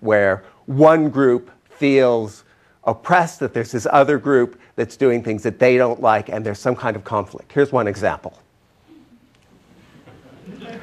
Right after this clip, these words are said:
Right, so I'm gonna use here blue for static typing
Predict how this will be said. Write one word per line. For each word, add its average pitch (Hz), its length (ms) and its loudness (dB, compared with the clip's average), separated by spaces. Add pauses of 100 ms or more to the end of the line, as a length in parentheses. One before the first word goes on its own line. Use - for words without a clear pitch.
(1700)
Right, 139 300 2
so - 100 2
I'm 185 140 4
gonna 214 140 2
use 175 260 0
here 156 120 0
blue 175 600 2
for 131 200 -4
static 214 560 0
typing 254 520 0